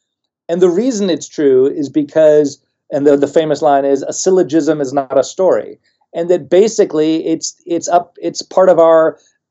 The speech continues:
I mean, you know, I'm sort of, you know, filling in here, but it's basically that, uh, part of our adversarial process is the ability to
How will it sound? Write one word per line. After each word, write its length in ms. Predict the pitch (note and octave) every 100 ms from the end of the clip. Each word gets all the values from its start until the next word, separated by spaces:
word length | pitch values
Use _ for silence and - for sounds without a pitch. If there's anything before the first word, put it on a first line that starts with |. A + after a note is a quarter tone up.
| -
I 40 |
mean, 40 | C#3
you 60 |
know, 120 | C3+
I'm 200 | B2+ C3
sort 200 | B2 C#3
of, 180 | A#2+ A2+ _ _
you 140 | -
know, 100 | A#2+
filling 360 | G#2+ F3 D3+ C#3
in 120 | D#3+
here, 260 | C#3 A#2+ B2
but 140 | B2
it's 140 | C#3 -
basically 400 | E3 D#3 D#3 D3
that, 160 | D3
uh, 160 | D3 D#3+ - _
part 180 | - F3+
of 80 | D#3
our 260 | D#3 D3+ - _ -
adversarial 640 | D3+ C#3+ D3+ D#3 C#3+ B2+
process 540 | F3 F#3 - B2+ B2+
is 240 | - D3 C3
the 120 | C#3+
ability 460 | C#3 C#3+ D3+ C#3+ C#3+
to 300 | C#3+ C#3